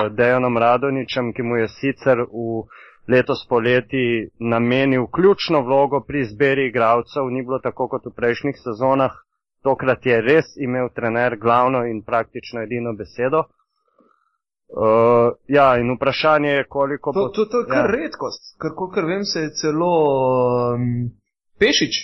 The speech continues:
Speaker 2: kar boril s Čovićem pri izbiri igralcev, ne?
Speaker 1: Ja. Tako da je pa vprašanje, koliko bo tale, eh,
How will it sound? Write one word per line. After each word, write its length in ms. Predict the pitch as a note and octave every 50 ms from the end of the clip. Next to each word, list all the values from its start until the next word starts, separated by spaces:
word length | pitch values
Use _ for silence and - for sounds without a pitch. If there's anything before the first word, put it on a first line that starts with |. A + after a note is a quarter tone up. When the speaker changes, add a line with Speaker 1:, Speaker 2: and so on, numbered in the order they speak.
| - _ _
Speaker 2:
kar 220 | - - D3 C#3 C3+
boril 360 | B2+ B2+ C3 C3 C3 C3+ C3+ B2
s 120 | - -
Čovićem 540 | - - B2 A#2+ A#2 A2+ A2 - A2+ A2 A2+ A2+
pri 140 | A#2 A#2 A#2
izbiri 420 | A#2 A2+ B2 B2+ C3+ C3+ B2+ B2+ A#2+
igralcev, 460 | B2 - B2+ B2+ A#2 A#2 - - A2+
ne? 120 | A2+ B2+ D3+ - - _ _ _ _ _ _ _ -
Speaker 1:
Ja. 280 | A2+ B2+ C3 B2 G#2+ _ _ _ _ _ _ _ _ _ _ _ _ _ _ -
Tako 180 | - D3 C#3+ C#3+
da 320 | C#3+ D3 D3 C#3+ C#3 C3+ - - - _ _ _ _ _
je 260 | - C3+ D3 D#3+ D#3+
pa 140 | - F3+ F3
vprašanje, 680 | D#3 - E3 D#3+ D3 - - E3+ E3 E3+ D#3+ D#3 C#3+ -
koliko 300 | - D#3+ D#3 D3+ C#3 C#3+
bo 160 | C#3 D3+ C3+
tale, 400 | - - C#3+ C#3+ C#3+ C#3+ C#3 C3+
eh, 280 | C3 B2+ B2+ B2 B2